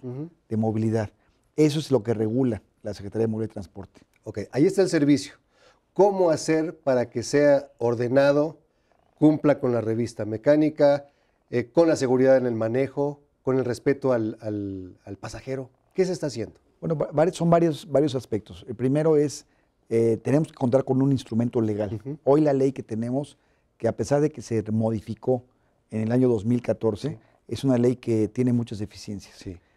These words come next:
Speaker 2: Es una ley obsoleta, diría yo, que no cumple con las necesidades, ni siquiera contempla el concepto de movilidad. Fíjate qué,
Speaker 1: Sí,
Speaker 2: qué
Speaker 1: desde
Speaker 2: grave.
Speaker 1: ahí ya.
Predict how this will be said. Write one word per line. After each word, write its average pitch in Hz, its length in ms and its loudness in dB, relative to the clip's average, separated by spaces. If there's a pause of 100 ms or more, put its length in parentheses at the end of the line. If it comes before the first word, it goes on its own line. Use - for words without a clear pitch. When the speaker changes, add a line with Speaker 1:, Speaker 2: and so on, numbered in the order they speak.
(100)
Speaker 2:
Es - 80 -20
una 117 80 0
ley 120 120 4
obsoleta, 110 520 -2
diría 101 220 0
yo, 101 180 -6 (380)
que 117 100 -8
no 139 100 2
cumple 139 360 -2
con 113 120 -6
las 101 100 -6
necesidades, 110 520 -2
ni 123 80 0
siquiera 156 340 0
contempla 139 460 0
el 120 80 -2
concepto 123 400 -6
de 113 80 -2
movilidad. 101 580 -10 (520)
Fíjate 117 280 2
qué, 113 220 0
Speaker 1:
Sí, - 100 -14
Speaker 2:
qué - 60 -8
Speaker 1:
desde 123 180 4
Speaker 2:
grave. 131 220 6
Speaker 1:
ahí 151 100 4
ya. 156 320 0